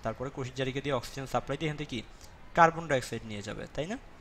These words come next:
এই শিরাগুলো কার্বন ডাইঅক্সাইড নিয়ে যাবে। এখন কথা হচ্ছে, আমি তোমাদেরকে বলছিলাম যে এই যে আমাদের ক্ষুদ্রান্তের কোষ, এই ক্ষুদ্রান্তের কোষটা ব্যতিক্রম আছে। ব্যতিক্রম ব্যাপারটা কি? যে যেহেতু এখানে খাবারের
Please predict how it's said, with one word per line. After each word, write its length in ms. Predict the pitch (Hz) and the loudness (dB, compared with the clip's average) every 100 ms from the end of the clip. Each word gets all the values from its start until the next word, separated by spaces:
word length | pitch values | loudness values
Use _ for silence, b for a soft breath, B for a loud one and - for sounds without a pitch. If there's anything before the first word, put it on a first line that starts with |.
| - - - - - | -18 -16 -16 -10 -6
এই 40 | |
শিরাগুলো 360 | 120 135 127 170 175 | -4 -2 -2 0 2
কার্বন 200 | 120 117 | 2 0
ডাইঅক্সাইড 240 | 110 - 160 | -6 -6 -6
নিয়ে 140 | 113 | -6
যাবে। 120 | 101 107 | -4 -4
এখন 140 | 151 175 | 2 4
কথা 120 | 180 | 4
হচ্ছে, 200 | 233 170 - B B | 4 4 2 B B
আমি 120 | 147 | -4
তোমাদেরকে 280 | 165 196 202 | -2 0 0
বলছিলাম 440 | 151 143 185 139 104 110 | 2 2 4 2 2 -2
যে 80 | 123 180 - - - - - - - - - - - | 0 -2 -4 -18 -20 -20 -20 -18 -18 -16 -16 -16 0
এই 200 | 175 220 | 2 2
যে 160 | 208 165 170 | 4 4 4
আমাদের 420 | 202 143 147 156 - - - | 2 -2 0 0 -2 -16 -8
ক্ষুদ্রান্তের 540 | 190 196 208 202 190 | -6 2 4 4 2
কোষ, 280 | - 123 - | 0 -4 -4
এই 80 | 143 | -6
ক্ষুদ্রান্তের 340 | - 175 190 165 | -6 -6 -4 -6
কোষটা 200 | 160 160 | -4 2
ব্যতিক্রম 440 | 160 170 185 123 | 4 4 -2 -4
আছে। 160 | 104 - 123 | -6 -2 0
ব্যতিক্রম 340 | 156 196 190 165 | 0 -2 0 2
ব্যাপারটা 300 | 165 - 170 | 2 0 -2
কি? 140 | 160 233 B B B B 135 | -2 -6 B B B B -4
যে 200 | 127 151 - - - | 2 2 0 -8 0
যেহেতু 380 | 151 214 165 143 | 2 2 -2 -2
এখানে 280 | 135 170 170 | -2 -2 2
খাবারের 380 | 156 147 151 | 4 4 2